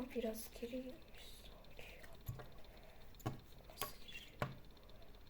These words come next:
Hı, buldum. Şu şuradan şöyle girecek.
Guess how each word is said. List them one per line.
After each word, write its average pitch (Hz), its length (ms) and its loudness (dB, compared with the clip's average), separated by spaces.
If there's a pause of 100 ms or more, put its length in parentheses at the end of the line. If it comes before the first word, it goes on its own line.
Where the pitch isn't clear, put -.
(1400)
Hı, 269 180 12 (680)
buldum. 208 260 10 (1900)
Şu 277 300 12 (560)
şuradan 277 480 6 (1080)
şöyle 269 240 8
girecek. 254 960 8